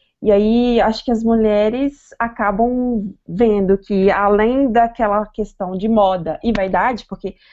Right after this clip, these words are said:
a corrida, além de ser por, pra poder emagrecer, você acaba, a corrida tá em todo lugar, né? Tá na mídia. Olha o tanto de prova que tem hoje em dia. Tá na rua, você sai no parque e tem gente correndo, gente treinando. Então você fala assim,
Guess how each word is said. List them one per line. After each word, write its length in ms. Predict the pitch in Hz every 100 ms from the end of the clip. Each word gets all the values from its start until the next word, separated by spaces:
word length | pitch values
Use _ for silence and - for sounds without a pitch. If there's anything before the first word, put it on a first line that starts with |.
| - -
a 80 |
corrida, 260 | - 214 233
além 400 | 240 240 294 349
de 380 | 226 208 202 208
ser 120 | 190
por, 260 | 185 180 170 _ _
pra 100 | 170
poder 200 | 180 170
emagrecer, 360 | 170 185 180 254
você 180 | 294
acaba, 380 | 539 554 554 339 - _ _
a 140 | 185 -
corrida 260 | 208 233
tá 140 | 247 285
em 40 |
todo 180 | 233 190
lugar, 300 | 175 180 190
né? 100 | 180 - - _
Tá 100 | 196
na 100 | 208
mídia. 560 | 202 208 196 180 190 175 175 - - -
Olha 80 | 233
o 20 |
tanto 220 | 294 311
de 120 | 294
prova 360 | 254 254 285 262
que 100 | 247
tem 240 | - 185 175
hoje 240 | 170 180
em 80 | 160
dia. 320 | 160 160 156
Tá 100 | 202
na 60 | 220
rua, 720 | 220 233 233 196 190 190 196 _ _
você 160 | _ 208
sai 280 | 196 233 269
no 160 | 285 247
parque 400 | 226 196 302 320
e 40 |
tem 120 | 294
gente 220 | 254 226 -
correndo, 360 | 196 220 190
gente 180 | 185 -
treinando. 340 | 185 180 180
Então 180 | 180 269
você 140 | 330 392
fala 160 | 226
assim, 240 | 208 156